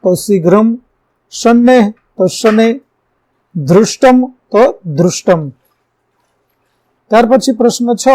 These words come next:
ઉદાહરણમાં બતાવ્યા પ્રમાણે શબ્દો બનાવીને બોલો અને લખો. ઉદાહરણ છે ખેલઃ તો ખેલામહ, એવી રીતે ખાદ તો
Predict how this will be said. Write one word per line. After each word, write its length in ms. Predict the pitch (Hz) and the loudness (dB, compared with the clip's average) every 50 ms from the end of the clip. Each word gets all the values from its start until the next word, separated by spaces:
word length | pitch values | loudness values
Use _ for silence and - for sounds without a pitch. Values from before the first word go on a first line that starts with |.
| 233 208 214 | 4 2 2
ઉદાહરણમાં 640 | 190 240 240 226 240 247 247 247 240 247 247 226 214 | 2 4 4 4 4 4 2 2 2 0 2 2 0
બતાવ્યા 460 | 220 214 - 233 226 226 226 220 214 | 0 0 0 0 0 0 0 -2 -2
પ્રમાણે 340 | 226 220 220 226 226 226 233 220 - | -2 -2 -2 -2 -2 -2 -4 -6 -4
શબ્દો 280 | - 208 190 190 190 214 202 | -4 -4 -4 0 0 0 2
બનાવીને 520 | 196 214 208 220 220 214 220 202 208 214 202 214 | 2 0 0 -2 -2 -2 -2 -2 -2 -2 0 2
બોલો 240 | 269 262 233 202 190 185 - - | 2 4 4 2 2 0 -4 -6
અને 160 | 190 180 226 - - _ _ _ _ _ | -4 -4 -4 -4 -4 _ _ _ _ _
લખો. 400 | 196 202 233 269 254 - 214 175 156 - _ _ _ _ _ _ _ _ _ - | 0 2 2 2 2 2 0 0 0 -2 _ _ _ _ _ _ _ _ _ -4
ઉદાહરણ 420 | 202 208 233 202 220 240 240 247 220 - | 0 2 2 2 2 2 2 0 -2 0
છે 100 | 269 269 240 - - - | 0 0 0 0 -4 -2
ખેલઃ 400 | - 226 240 247 262 262 233 170 139 151 - _ _ _ _ _ _ _ _ _ - | 2 4 4 4 4 4 2 2 0 -4 -12 _ _ _ _ _ _ _ _ _ -2
તો 100 | 220 247 285 - - _ - | 0 0 0 -2 -6 _ -2
ખેલામહ, 580 | - 202 214 214 220 220 220 214 226 220 202 175 135 - _ _ _ _ _ - - - _ _ _ _ _ _ _ - | 0 2 4 4 4 4 4 4 4 2 2 0 -2 -6 _ _ _ _ _ -20 -20 -20 _ _ _ _ _ _ _ -4
એવી 140 | 202 208 208 | 0 0 0
રીતે 200 | 220 180 - 214 185 - - | 0 0 0 -2 -2 -2 -2
ખાદ 260 | - 214 226 240 208 214 285 285 _ _ _ _ _ _ _ | 0 2 2 4 2 2 -2 -4 _ _ _ _ _ _ _
તો 60 | - | -4